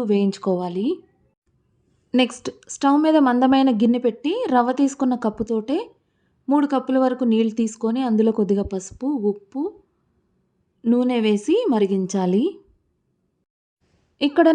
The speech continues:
నేను రవ్వను వేయించాను కాబట్టే ఒక కప్పు రవ్వకి మూడు కప్పులు వాటర్ తీసుకున్నాను.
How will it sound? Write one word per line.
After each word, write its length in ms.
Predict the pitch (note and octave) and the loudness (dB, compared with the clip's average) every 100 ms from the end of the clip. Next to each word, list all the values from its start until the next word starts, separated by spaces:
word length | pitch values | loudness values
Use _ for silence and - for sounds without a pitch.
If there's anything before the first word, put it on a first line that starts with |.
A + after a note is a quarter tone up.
| D4 | 6
నేను 220 | C#4 F#4+ E4+ | 4 4 4
రవ్వను 300 | A#3+ A#3+ C#4+ B3 | 2 2 0 2
వేయించాను 480 | A#3 B3+ C4 C4+ B3 | 2 0 0 -2 0
కాబట్టే 440 | A#3+ A3+ A3+ B3+ E4+ C5 _ _ _ _ B3+ B3+ | -2 -2 -4 -4 -4 -4 _ _ _ _ -4 0
ఒక 160 | C#4+ | 2
కప్పు 200 | C#4+ C#4 C#4+ | 0 0 -2
రవ్వకి 360 | B3+ A#3+ B3 D4+ F#4 | -2 -2 -2 0 4
మూడు 180 | B3+ A#3+ A#3+ | 4 2 -2
కప్పులు 260 | A#3 A#3 A3 | -4 -2 -2
వాటర్ 260 | G#3 G#3 A3 | -2 -4 -2
తీసుకున్నాను. 580 | G3+ - G3 F#3 F3+ G#3 | -2 -2 -6 -2 0 0